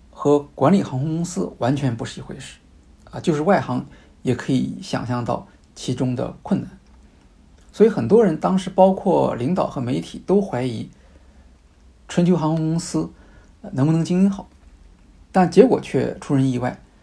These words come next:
在第一年还只有三架飞机的情况下，春秋航空就实现了一千万元的利润。那么到了二零零八年，这是航空业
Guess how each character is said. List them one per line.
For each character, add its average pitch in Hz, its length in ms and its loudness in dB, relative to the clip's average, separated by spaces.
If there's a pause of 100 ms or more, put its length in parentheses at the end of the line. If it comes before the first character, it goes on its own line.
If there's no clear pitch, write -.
(400)
在 170 220 4
第 202 180 -6
一 240 160 4
年 131 220 0
还 175 160 -6
只 180 180 -2
有 180 140 2
三 220 280 0
架 208 440 -2
飞 139 260 -2
机 135 140 -8
的 127 100 -4
情 123 180 -10
况 117 160 -6
下， - 360 -8
春 131 120 -2
秋 143 140 2
航 120 160 -4
空 127 240 -4
就 127 140 -6
实 - 240 -10
现 160 180 -4
了 - 160 -10 (440)
一 175 120 -6
千 165 240 -4
万 139 160 0
元 - 160 -6
的 - 260 -8
利 135 100 -2
润。 - 140 -6 (1600)
那 156 100 -4
么 156 80 0
到 175 160 4
了 151 100 8
二 180 220 2
零 170 240 0
零 147 160 -2
八 214 220 2
年， - 200 -4 (680)
这 165 140 -2
是 135 40 -4
航 147 200 -4
空 185 180 2
业 180 240 2